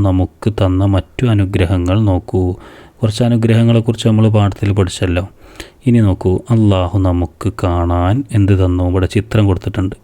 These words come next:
കണ്ണ് തന്നു. പിന്നെ അള്ളാഹു നമുക്ക് കേൾക്കാൻ എന്ത് തന്നു? ചെവി തന്നു. അപ്പോൾ ഇവിടെ വേണമെങ്കിൽ ഞാൻ അത് എഴുതി തരാം, കണ്ണ്, കണ്ണ്.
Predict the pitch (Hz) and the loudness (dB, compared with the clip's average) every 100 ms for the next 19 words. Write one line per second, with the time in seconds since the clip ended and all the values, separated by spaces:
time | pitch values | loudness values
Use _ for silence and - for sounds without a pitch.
0 | - - - 92 87 90 113 110 95 85 | -20 -6 -2 0 0 0 0 0 -2 -2
1 | 82 85 87 95 _ - - - - - | -2 -2 -4 -8 _ -20 -20 -20 -20 -20
2 | - 113 110 131 160 - - _ - 110 | -4 0 2 0 -4 -14 -20 _ -2 0
3 | 104 98 90 92 90 90 - 104 98 98 | 2 2 2 2 2 0 -2 -6 -2 -2
4 | 92 90 - 98 92 95 110 175 110 98 | 0 -2 -4 -2 2 2 2 0 0 2
5 | 95 90 92 90 98 - - - - 101 | 2 2 0 -2 -4 -14 -20 -12 -2 0
6 | 95 113 - 90 82 85 82 85 95 - | 2 0 0 -2 -2 -2 -2 -2 -4 -12
7 | _ - - - - - - - 110 107 | _ -20 -20 -20 -20 -20 -20 -8 -4 -2
8 | 113 110 107 107 113 110 110 107 101 107 | 0 0 0 0 0 0 0 0 0 -2
9 | - 110 143 - - _ - - 107 98 | -2 -2 -2 -8 -20 _ -14 -2 0 2
10 | 92 90 87 92 98 95 - - - - | 0 -2 0 2 0 -2 -10 -20 -20 -20
11 | - - 101 87 87 | -20 -6 -4 -2 -4